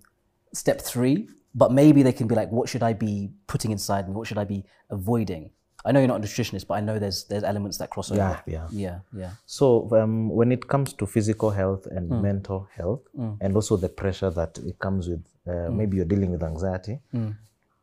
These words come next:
Speaker 2: one way or another, as I've said, your hormones shift.
Speaker 1: Mm.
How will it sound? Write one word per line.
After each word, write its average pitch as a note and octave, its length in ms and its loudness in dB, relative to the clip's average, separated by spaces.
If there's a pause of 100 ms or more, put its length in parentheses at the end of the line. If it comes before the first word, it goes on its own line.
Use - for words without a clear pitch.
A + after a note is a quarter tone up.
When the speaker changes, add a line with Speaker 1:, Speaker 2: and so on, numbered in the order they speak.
(680)
Speaker 2:
one D3 200 2
way C#3+ 60 6
or A2+ 100 8
another, F#2+ 500 2
as G2 120 2
I've G2+ 120 0
said, F2+ 300 -4 (220)
your A2+ 140 0
hormones B2+ 440 -4
shift. - 260 -10 (420)
Speaker 1:
Mm. G#2+ 280 -6